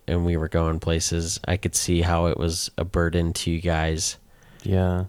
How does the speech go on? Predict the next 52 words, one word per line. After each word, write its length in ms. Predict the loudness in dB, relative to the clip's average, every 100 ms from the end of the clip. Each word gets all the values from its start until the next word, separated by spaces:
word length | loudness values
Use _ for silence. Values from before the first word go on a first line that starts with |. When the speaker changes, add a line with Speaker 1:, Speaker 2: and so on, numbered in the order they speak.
| -6 -2
Speaker 1:
because 500 | -2 4 6 6 4
you 100 | -2
couldn't 440 | 4 4 4 0 -8 -20 -14
go 160 | 0 0
get 180 | 2 0
a 40 | 0
sandwich 680 | 0 -2 -2 -2 -2 -4 -2
and 220 | -2 -2
not, 340 | -2 -2 -4 -6
I 60 | -4 0
don't 100 | 2
know, 100 | 4
you 140 | 4
just 180 | 2 4
need 180 | 4 4
your 80 | 2
time 320 | 4 4 6
to, 80 | 4
like, 220 | 2 0
detox 560 | -4 -2 0 0 0 -2
from 160 | -4
people. 320 | -2 -2 0
And 100 | -2
Speaker 2:
Yeah. 40 | 2
Speaker 1:
sometimes, 480 | 2 4 4 4 0
like, 260 | -2 -6 -16 -20 -20 -18
for 160 | 0 4
me, 440 | 8 8 6 2 6
going 260 | 10 10 8
to 100 | 6
a 60 |
restaurant 600 | 6 4 4 0 -2 -2 -4
to 100 | -4
sit 260 | -2 -4
down 440 | -2 -2 -2 -4 -6
and 460 | -2 0 0 -2 -8 -4
eat 120 | -2
my 140 | 0 -2
food 300 | -2 -2 -2
in 120 | -4
peace 440 | -4 -4 -4 -4
and 120 | -4
then 240 | -2 -2 -2
leave 480 | 0 -2 -4 -8 -16 -20 -2
Speaker 2:
Mm-hmm. 340 | 0 2 0 0
Speaker 1:
is, 100 | 0
like, 200 | 0 0
a 40 | -2
nice 280 | -2 -4
thing 220 | -4 -4 -2
to 60 |
have. 380 | -2 0 -2 -6